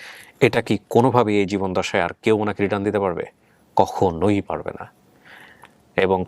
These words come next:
কখনোই সম্ভব না। কারণ এই ত্রিশ বছরের সাথে ওনার শৈশব জড়িয়ে আছে, ওনার কৈশোর জড়িয়ে আছে, ওনার সংসার জীবন জড়িয়ে আছে। উনি যেই জায়গায় হেঁটে হেঁটে আজকে চলে এসছে, সেই জায়গাগুলোকে ডিলিট করা যাবে না। কোনো খারাপ কিছু ডিলিট করা যাবে না।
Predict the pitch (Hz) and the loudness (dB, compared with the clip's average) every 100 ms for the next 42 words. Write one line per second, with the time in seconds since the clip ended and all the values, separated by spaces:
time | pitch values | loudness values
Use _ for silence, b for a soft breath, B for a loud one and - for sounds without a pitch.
0 | - 123 - 127 143 151 107 85 87 87 | 2 2 4 4 4 4 0 -2 -6 -2
1 | 101 110 117 110 131 135 123 120 - 127 | 0 2 2 0 2 2 2 0 2 0
2 | - 107 107 101 - 98 - 98 101 95 | 0 0 0 -2 -2 -2 0 -2 0 2
3 | 92 90 - 95 90 104 101 104 90 92 | 0 0 -4 -4 0 0 2 0 0 0
4 | 87 85 - 90 - B B B - 95 | 0 -2 -2 -4 -6 B B B -2 0
5 | - 107 95 104 101 98 92 87 87 82 | 2 2 2 2 2 0 0 2 0 0
6 | - - b b b b 101 98 104 113 | -6 -10 b b b b 2 2 4 4
7 | 113 110 107 107 98 101 95 95 87 - | 6 4 4 2 0 0 2 0 0 -4
8 | 95 90 87 - - - - 95 95 95 | -4 -2 -2 -4 -8 -4 0 2 4 2
9 | 98 90 90 87 - 76 - - 64 - | 0 0 -2 -2 0 -2 -4 -8 -12 -18
10 | b b - 101 104 104 98 - 90 85 | b b -2 2 2 2 2 0 -2 -2
11 | 82 - 78 76 - - | -2 0 0 0 -4 -6